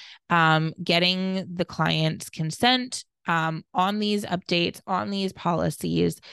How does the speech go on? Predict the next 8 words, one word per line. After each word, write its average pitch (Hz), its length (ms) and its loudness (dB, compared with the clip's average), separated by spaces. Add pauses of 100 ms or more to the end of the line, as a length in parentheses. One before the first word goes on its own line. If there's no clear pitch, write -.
(240)
is 185 260 4
really, 165 380 2
really 170 280 0
important. 247 760 -6 (140)
Um, 170 440 0
so - 240 -2
that 170 280 2
way 165 680 4